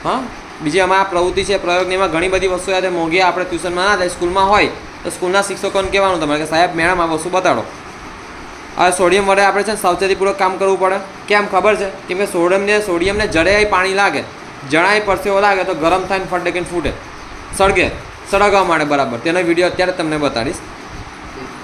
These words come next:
આપણે આ પ્રવૃત્તિ પ્રયોગ આપણે આગળ જ કરીશું. ચાલો, ધ્યાન અહીં. કેમ કે પરીક્ષા, અ, સ્કૂલમાં એ થઈ શકે છે, અહીં આપણી પાસે સાધન નથી એટલે. ચાલો,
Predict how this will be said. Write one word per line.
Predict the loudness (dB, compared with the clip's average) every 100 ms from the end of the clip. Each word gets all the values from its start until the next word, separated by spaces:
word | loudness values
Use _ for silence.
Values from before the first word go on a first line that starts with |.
| -14 -14 -8 -2
આપણે | 2 4
આ | 4
પ્રવૃત્તિ | 2 0 2
પ્રયોગ | 0 0 2
આપણે | 2 2
આગળ | 0 0
જ | -2
કરીશું. | 0 -2 -2 -8 -6
ચાલો, | -2 0 0
ધ્યાન | 0 0
અહીં. | 0 -4 -14 -16 -16 -16 -14 -14 -14 -14 -14 -10
કેમ | -2 0
કે |
પરીક્ષા, | 2 2 2 0
અ, | 2 4 4 2 -4 -14 -14 -12 -4
સ્કૂલમાં | 0 4 4
એ |
થઈ | 4 2
શકે | 2 -2 -2
છે, |
અહીં | 0 0
આપણી | 0
પાસે | -2 -4
સાધન | -2 0 0
નથી | -2 -2 -4
એટલે. | -6 -8 -10 -14 -16 -16 -16 -16 -16 -16 -16 -14 -14 -12 -12 -14 -16 -16 -16 -14 -14 -14 -14 -14 -14 -14 -14 -16 -16 -16 -14 -12 -10 -10 -12 -14 -14 -14 -16 -16 -14 -14 -12 -4
ચાલો, | -2 -2